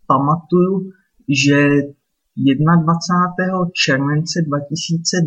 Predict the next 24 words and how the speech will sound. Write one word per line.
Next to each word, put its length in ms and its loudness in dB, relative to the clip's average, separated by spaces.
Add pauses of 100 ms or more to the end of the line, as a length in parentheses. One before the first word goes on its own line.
deset 520 -2 (480)
mi 160 0
Steve 520 0 (100)
napsal, 520 -2
že 140 -2 (520)
to 80 2
bude 320 2
přidaný 720 2
za 120 2
nějakou 540 0
dobu, 560 0 (560)
a 280 2 (120)
přesně 580 4 (140)
za 100 0
rok, 380 0 (600)
dvacátého 680 2
prvního 340 6 (100)
července 520 -2
dva 140 -2 (140)
tisíce 440 -4
jedenáct, 840 2
eh, 960 -2
čeština 720 2
byla 340 2